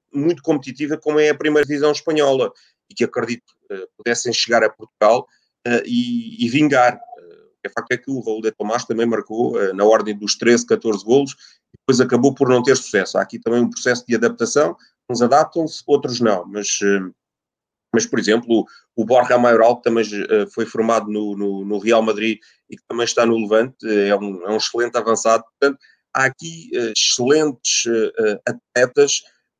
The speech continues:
que, eh, observados, e evidentemente, eh, os clubes portugueses em particular, o Sport Lisboa e o Benfica estarão atentos, eh, pela, pela sua, eh, lá está a direção de, de scout a este, a todos estes atletas,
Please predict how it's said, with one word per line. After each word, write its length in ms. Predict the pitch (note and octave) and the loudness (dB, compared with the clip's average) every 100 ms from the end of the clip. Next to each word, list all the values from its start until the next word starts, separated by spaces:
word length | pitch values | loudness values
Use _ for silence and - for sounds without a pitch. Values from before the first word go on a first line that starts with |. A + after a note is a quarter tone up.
| - | -4
que, 80 | C3 | 4
eh, 960 | D3 D#3 - C3 A#2+ A2+ G#2+ G#2 F#2+ - | 6 6 4 2 2 2 0 -2 -2 2
observados, 760 | B2 A#2+ A#2 G#2 G#2+ C3+ A#2 | 0 0 -2 2 4 2 -2
e 80 | F#2+ | -12
evidentemente, 720 | F#2 G2 G2+ G2+ G#2 G2+ - | -10 -6 -6 -4 -4 -4 -10
eh, 400 | F2 E2 F2+ F2 - - | -16 -14 -14 -14 -14 -16
os 60 | - | -10
clubes 280 | A2 G2 - | -6 -6 -8
portugueses 440 | G#2 - A2 G2 | -16 -2 0 2
em 100 | G2+ | 0
particular, 560 | G2+ - G2+ A2+ G#2 - _ _ - | -4 -10 -2 2 2 0 _ _ -8
o 60 | |
Sport 280 | A2+ - A#2 | -6 0 2
Lisboa 260 | A2 G#2 A2 | 2 2 2
e 20 | |
o 40 | |
Benfica 320 | G#2+ G#2 A2+ A2 | 2 -2 -4 -4
estarão 340 | - A2+ A2 | 0 2 4
atentos, 460 | G#2 G#2+ G#2 G2 - - | 2 0 -2 -4 -18 -10
eh, 580 | E2+ D#2+ D#2+ D2+ D2+ D2 - | -8 -8 -10 -12 -14 -16 -8
pela, 420 | F2+ F2+ E2+ E2 | -6 -4 -4 -4
pela 260 | F2 F2 F2+ | -6 -4 -4
sua, 480 | - G2+ G2 F2+ - _ _ _ F#2+ | -6 -2 0 0 -4 _ _ _ 0
eh, 480 | F2 E2 D#2+ D2+ C#2+ - - - - - _ _ _ _ - | 2 2 -2 -8 -12 -16 -18 -18 -20 -20 _ _ _ _ -12
lá 100 | E2+ | -4
está 180 | - G#2+ | 2 2
a 20 | |
direção 500 | G#2+ G#2 G2+ A2 G#2 | 4 4 4 2 2
de, 180 | G2 F#2+ | -2 -2
de 160 | G2+ | -4
scout 420 | - - G#2+ G2+ | -2 2 2 4
a 40 | G#2 | 2
este, 340 | G2+ G2+ - | 0 -2 0
a 100 | G#2 | 0
todos 280 | G2+ A2 G2 | 0 -2 0
estes 220 | G#2+ - | -4 -2
atletas, 580 | G#2+ - A2 A2+ B2 B2 | -4 0 0 0 -4 -8